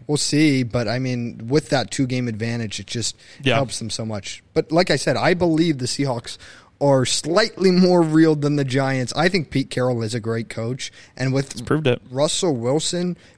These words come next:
Speaker 1: being as poor as he's been with Denver, you almost have to think,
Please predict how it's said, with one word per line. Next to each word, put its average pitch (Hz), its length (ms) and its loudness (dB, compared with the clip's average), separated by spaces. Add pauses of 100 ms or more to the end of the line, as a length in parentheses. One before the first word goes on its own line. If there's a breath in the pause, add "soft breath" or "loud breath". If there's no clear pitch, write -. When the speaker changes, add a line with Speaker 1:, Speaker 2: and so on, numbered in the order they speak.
Speaker 1:
being 151 320 0
as 120 240 -2 (160)
poor 165 400 0
as 120 160 -2
he's 113 160 -4
been 127 240 -4
with 127 140 -4 (220)
Denver, 143 360 -2
you 131 220 -2
almost 226 420 0
have 202 180 0
to 190 80 -2
think, 180 380 -2